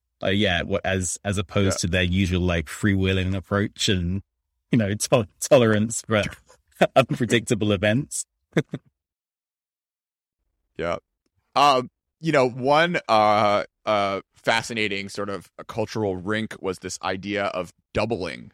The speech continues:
Speaker 2: um, where you kinda, like, can't go out alone. Also something that, um, the North Koreans do, I think I read somewhere.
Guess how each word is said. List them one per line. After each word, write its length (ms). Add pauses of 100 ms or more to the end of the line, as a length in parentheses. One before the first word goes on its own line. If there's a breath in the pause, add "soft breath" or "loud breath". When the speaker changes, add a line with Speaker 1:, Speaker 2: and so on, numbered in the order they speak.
(140)
Speaker 2:
um, 480
where 580
you 140
kinda, 240
like, 160
can't 260
go 180
out 340
alone. 480 (220 soft breath)
Also 260
something 320
that, 300 (100)
um, 400
the 100
North 240
Koreans 480
do, 420
I 60
think 180
I 60
read 240
somewhere. 460